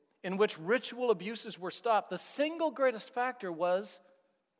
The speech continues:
the missionary movement. Realizing that his conclusions would not be as-, accepted in politically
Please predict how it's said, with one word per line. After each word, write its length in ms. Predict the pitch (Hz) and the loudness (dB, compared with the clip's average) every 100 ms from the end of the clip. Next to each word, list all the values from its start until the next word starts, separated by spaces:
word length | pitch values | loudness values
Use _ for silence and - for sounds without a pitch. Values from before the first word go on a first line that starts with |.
| _ | _
the 100 | 196 | -8
missionary 540 | 202 240 277 240 160 120 | -8 -8 -10 -12 -12 -14
movement. 420 | 104 120 - - _ _ _ _ _ _ _ _ _ _ _ _ _ _ _ _ _ _ _ _ _ _ | -18 -20 -20 -20 _ _ _ _ _ _ _ _ _ _ _ _ _ _ _ _ _ _ _ _ _ _
Realizing 640 | 156 269 294 180 175 180 160 | -8 -2 2 2 0 -6 -2
that 160 | 165 | -2
his 160 | 160 - | -4 -10
conclusions 600 | 156 139 214 226 160 127 | -12 -6 -6 -6 -10 -8
would 140 | 139 | -8
not 220 | 151 170 | -6 -8
be 100 | 151 | -8
as-, 200 | 123 - - | -10 -12 -16
accepted 500 | - - 202 - 135 | -16 -6 -6 -4 -10
in 120 | 127 | -10
politically 480 | - 165 175 151 | -10 -10 -8 -10